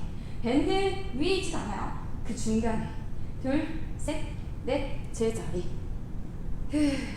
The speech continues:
그대로 무릎 내리고 덜썩. 음. 동그랗게 말아 올라갈게요.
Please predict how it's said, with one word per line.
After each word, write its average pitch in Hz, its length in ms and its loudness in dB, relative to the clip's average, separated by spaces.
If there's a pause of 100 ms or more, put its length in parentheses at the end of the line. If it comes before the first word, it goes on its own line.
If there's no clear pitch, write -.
(400)
그대로 247 460 4
무릎 233 200 4
내리고 226 500 4 (260)
덜썩. 240 600 2 (340)
음. 233 480 6 (1900)
동그랗게 285 560 4
말아 285 480 2
올라갈게요. 185 380 0